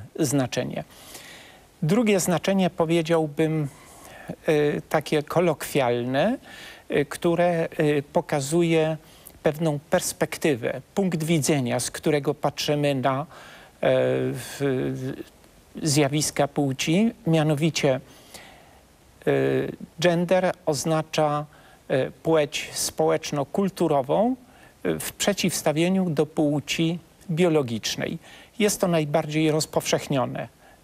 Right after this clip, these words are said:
znaczenie tego słowa. Trzecie znaczenie ma, e, charakter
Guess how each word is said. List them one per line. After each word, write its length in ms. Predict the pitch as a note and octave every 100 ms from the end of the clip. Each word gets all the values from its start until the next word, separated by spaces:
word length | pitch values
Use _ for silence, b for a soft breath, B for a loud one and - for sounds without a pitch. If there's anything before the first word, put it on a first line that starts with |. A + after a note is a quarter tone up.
| -
znaczenie 640 | C#3+ A#2+ D3 - C#3+ C3 B2
tego 260 | C3 C3
słowa. 420 | - D3 - C#3 C#3+ B B B B B B B B B B
Trzecie 380 | - A3+ A3+ G3+
znaczenie 540 | E3 E3 - F3+ F3+
ma, 360 | F3 D#3+ D#3+ D3 - B -
e, 320 | E3 D3 D3 C#3+
charakter 560 | E3 D3+ - - D#3